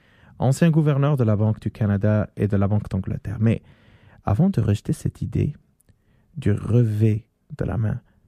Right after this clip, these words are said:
prenons le temps de réfléchir, car derrière cette hypothèse un peu folle se cache une vraie question sur notre souveraineté économique, nos alliances stratégiques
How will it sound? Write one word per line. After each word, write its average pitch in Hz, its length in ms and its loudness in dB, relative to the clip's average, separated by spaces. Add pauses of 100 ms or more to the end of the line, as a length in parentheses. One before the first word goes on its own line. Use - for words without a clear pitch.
(140)
prenons 180 240 4
le 104 160 0
temps 135 180 -2
de 110 140 -2
réfléchir, - 840 -6 (240)
car 107 380 -2 (540)
derrière 175 300 0
cette - 200 -2
hypothèse 139 480 0
un 101 140 -2
peu 98 180 -2
folle 107 440 0 (420)
se - 160 -2
cache 151 320 0
une 110 120 4
vraie 113 360 0
question 123 320 0
sur - 180 -6
notre 98 260 -2
souveraineté 104 580 -2
économique, - 680 -2 (160)
nos 107 340 4
alliances 113 320 2
stratégiques - 680 -6